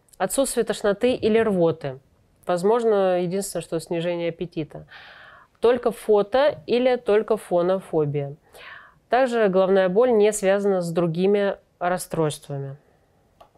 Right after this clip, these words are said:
Проведём див-диагноз между мигренью и головной болью, напряжения. Касаемо локализации болей. Подытожим. Мигрень — это чаще односторонняя головная боль, половина головы. А,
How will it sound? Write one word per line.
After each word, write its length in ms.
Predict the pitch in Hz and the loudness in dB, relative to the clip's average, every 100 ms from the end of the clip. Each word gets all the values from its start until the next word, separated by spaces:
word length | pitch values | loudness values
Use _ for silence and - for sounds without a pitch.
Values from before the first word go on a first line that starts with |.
| _ _ _ _ _ _ _ - _ _ _ _ _ _ _ - | _ _ _ _ _ _ _ -20 _ _ _ _ _ _ _ -8
Проведём 560 | - 208 214 277 302 - - | 0 2 4 2 0 -6 -10
див-диагноз 760 | 190 190 226 208 196 175 165 | -6 -2 2 4 2 0 -2
между 300 | 185 175 165 165 | 0 0 0 -2
мигренью 580 | 175 185 240 262 202 | 0 2 2 2 2
и 20 | 170 | 2
головной 380 | 175 170 208 | 0 2 0
болью, 280 | 214 190 196 | 2 2 2
напряжения. 680 | 185 175 180 165 147 139 143 _ - _ | 0 -2 -6 -4 -4 -6 -10 _ -20 _
Касаемо 380 | - 185 254 277 | -8 0 0 2
локализации 680 | 247 - 196 180 196 196 208 | 0 0 -2 0 -2 -2 -2
болей. 420 | 180 170 143 139 - _ _ - | 0 0 -2 -6 -14 _ _ -6
Подытожим. 520 | 185 190 170 147 147 | -2 0 -2 -4 -4
Мигрень — 500 | 175 214 196 156 143 | -2 0 2 0 -2
это 180 | 180 185 | -4 -6
чаще 320 | - 190 - | -2 -2 0
односторонняя 720 | 170 175 - 196 185 170 156 | -2 -2 -2 0 2 0 -2
головная 440 | 147 165 165 165 147 | 0 -2 0 -2 -2
боль, 360 | 147 147 190 | -4 -4 -4
половина 560 | 240 185 175 170 180 175 | -4 0 0 2 0 0
головы. 480 | 170 175 170 165 165 - - - - - | 0 0 0 -4 -8 -20 -20 -20 -20 -6
А, 580 | 175 170 165 160 160 | -4 -2 -2 -4 -6